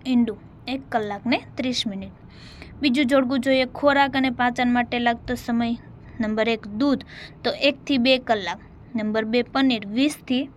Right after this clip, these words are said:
બાવીસ કલાક. નંબર ત્રણ, તળેલું ભોજન, આઠ થી દસ કલાક. નંબર ચાર, ચા, કોફી, ત્રણ થી બોતેર કલાક. અને નંબર પાંચ, નોનવેજ એટલે કે માંસાહાર, છ થી આઠ કલાક.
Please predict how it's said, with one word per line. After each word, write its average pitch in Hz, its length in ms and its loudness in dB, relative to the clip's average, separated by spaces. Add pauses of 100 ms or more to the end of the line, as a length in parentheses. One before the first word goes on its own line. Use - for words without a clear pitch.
બાવીસ 247 480 0
કલાક. 202 320 -4 (880)
નંબર 226 320 6
ત્રણ, 247 300 0
તળેલું 233 560 2 (120)
ભોજન, 254 480 2 (340)
આઠ 262 220 4
થી 226 200 -6
દસ 233 360 -2
કલાક. 254 420 0
નંબર 214 300 -4
ચાર, 220 340 -4
ચા, 247 380 2
કોફી, 254 560 -2 (140)
ત્રણ 269 260 4
થી 254 300 -2 (240)
બોતેર 240 480 0
કલાક. 240 440 2 (640)
અને 302 220 4
નંબર 294 420 6 (300)
પાંચ, 214 360 -2
નોનવેજ 247 580 4
એટલે 220 200 -6
કે 277 160 0
માંસાહાર, 262 680 2
છ - 460 -2
થી 262 260 -4 (100)
આઠ 214 220 -4
કલાક. 185 360 -10